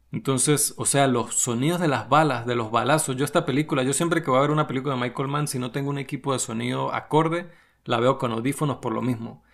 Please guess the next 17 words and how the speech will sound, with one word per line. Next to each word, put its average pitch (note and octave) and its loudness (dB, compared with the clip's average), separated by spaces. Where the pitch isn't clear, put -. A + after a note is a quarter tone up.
El B2 0
diseño C#3+ 2
sonoro C3+ 0
de C#3 2
sus - -4
películas, B2 -2
sobre A#2 -4
todo B2 -4
en D3 0
estas D3 -4
escenas C#3 -2
de C3+ -4
peligro, B2+ -4
de A#2+ -6
acción, C#3 -4
de A#2 -4
disparos, D#3 -2